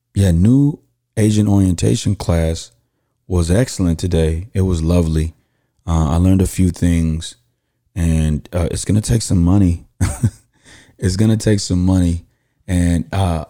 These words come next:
just was motivated by the fact of, um, just seeing that Cash App ring. If you need a t-shirt, holler at me.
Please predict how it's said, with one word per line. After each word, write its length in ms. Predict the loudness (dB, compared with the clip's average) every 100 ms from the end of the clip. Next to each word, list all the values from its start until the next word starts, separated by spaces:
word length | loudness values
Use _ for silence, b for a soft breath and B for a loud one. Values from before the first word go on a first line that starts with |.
| _ _
just 220 | -4 -2
was 120 | -2 -4
motivated 840 | -2 0 2 0 0 0 -2 -2
by 160 | -4 -2
the 100 | -4
fact 420 | -2 -2 -2 0
of, 280 | -2 -2 -6
um, 460 | 0 2 2 -2 -6 _ _ _ _ _ _ _
just 200 | -4 -2
seeing 200 | 0 0
that 200 | 0 -2
Cash 420 | -2 0 -2 -2
App 260 | -4 -4 -4
ring. 340 | -2 -2 -4 -10 _ _ _ _ _ -6
If 180 | -2 2
you 60 |
need 160 | 2 2
a 40 |
t-shirt, 680 | 0 0 0 0 0 0 -2
holler 300 | -2 2 2
at 60 | 2
me. 300 | 0 -2